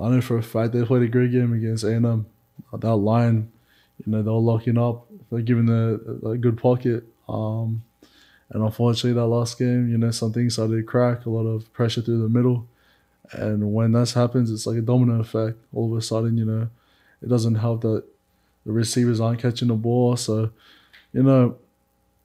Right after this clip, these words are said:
small things like that, but you can't, you can't ever be mad about it. You can only get better. So, you know, I'm proud of my boys and, you know, they played a great game and,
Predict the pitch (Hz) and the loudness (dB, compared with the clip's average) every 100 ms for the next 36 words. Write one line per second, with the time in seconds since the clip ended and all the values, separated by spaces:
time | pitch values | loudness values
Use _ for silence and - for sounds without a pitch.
0 | _ 127 - 143 143 143 127 117 117 131 | _ -8 0 2 4 4 4 2 2 2
1 | 131 - 123 127 127 117 - _ _ _ | 2 2 -2 0 2 0 -2 _ _ _
2 | _ 147 123 131 120 113 113 113 117 123 | _ -10 0 2 2 2 2 2 4 4
3 | 117 117 113 117 120 117 113 107 120 120 | 2 2 0 -2 -2 0 0 2 2 2
4 | 117 - _ - - 110 107 110 113 113 | 0 -6 _ -20 -10 -6 -2 0 0 2
5 | 117 113 113 110 113 113 110 110 110 110 | 2 2 2 2 0 0 -2 -4 -6 -8
6 | _ _ _ _ - - 110 110 110 117 | _ _ _ _ -12 -4 -2 -2 0 0
7 | 117 120 117 123 131 131 117 110 120 | 2 2 2 4 4 4 2 0 -6